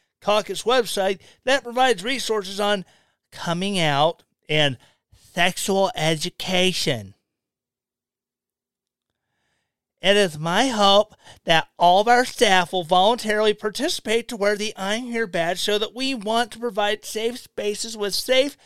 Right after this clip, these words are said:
people willing to support all students and our staff members, and in particular our L G B T Q Q I A two plus ad infinitum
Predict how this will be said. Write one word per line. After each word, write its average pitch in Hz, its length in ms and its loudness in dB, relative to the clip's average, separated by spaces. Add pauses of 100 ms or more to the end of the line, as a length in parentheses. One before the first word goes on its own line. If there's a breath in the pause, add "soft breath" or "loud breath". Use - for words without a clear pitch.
(240 soft breath)
people 226 560 -2 (220 loud breath)
willing 262 300 2
to 339 100 -10
support - 440 -2
all 277 260 4
students 180 480 0 (180 loud breath)
and 220 160 0
our 190 100 2
staff 247 400 0
members, 214 400 -6
and 185 180 -4
in 185 140 -2
particular 233 560 -2
our 214 120 4
L 226 180 2
G 202 140 -8
B 196 200 -10
T 214 180 -10
Q 226 240 -8
Q 220 200 -4
I 214 120 0
A 208 200 2
two 220 180 -8
plus 196 380 -4
ad 202 200 -2
infinitum 190 640 -4